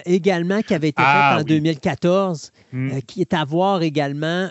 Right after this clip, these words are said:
Speaker 1: euh, si vous avez jamais eu la chance de voir ce film-là. Ça mélange plein d'histoires. Je pense qu'on touche à Cendrillon là-dedans, au Petit Chaperon Rouge, euh,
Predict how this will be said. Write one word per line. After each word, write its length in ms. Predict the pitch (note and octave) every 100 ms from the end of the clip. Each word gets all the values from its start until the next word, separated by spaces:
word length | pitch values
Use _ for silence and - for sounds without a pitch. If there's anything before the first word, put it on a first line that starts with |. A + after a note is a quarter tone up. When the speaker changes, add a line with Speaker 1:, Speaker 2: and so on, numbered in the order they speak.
| D3
Speaker 1:
euh, 120 | C3+
si 240 | - -
vous 220 | D#3 C#3+ D3
avez 200 | C#3+ D3+
jamais 380 | C#3+ D#3 D#3
eu 240 | D#3 F3 F3+
la 200 | D3 C3+
chance 360 | - F3 F3+
de 80 | D3+
voir 160 | C3 D3+
ce 140 | E3+
film-là. 640 | C#3 D#3 D3 C3 C3+ D3 E3+ - - _
Ça 240 | - C4
mélange 420 | B3 C4+ D4+ C#4+ -
plein 220 | D4+ D#4
d'histoires. 500 | F3+ E3 - G#3 A3
Je 60 |
pense 220 | - G3 -
qu'on 160 | E3+
touche 260 | D3 F#3+ -
à 80 | C#3
Cendrillon 600 | - F3 D#3 C#3+ D#3 F3
là-dedans, 520 | D3+ B2+ B2+ D3+ D#3+
au 60 |
Petit 180 | C#3 -
Chaperon 540 | - D#3+ D#3+ D3 C3+ B2
Rouge, 540 | C#3 E3 D#3+ D#3+ B2+
euh, 280 | C3 A#2 A#2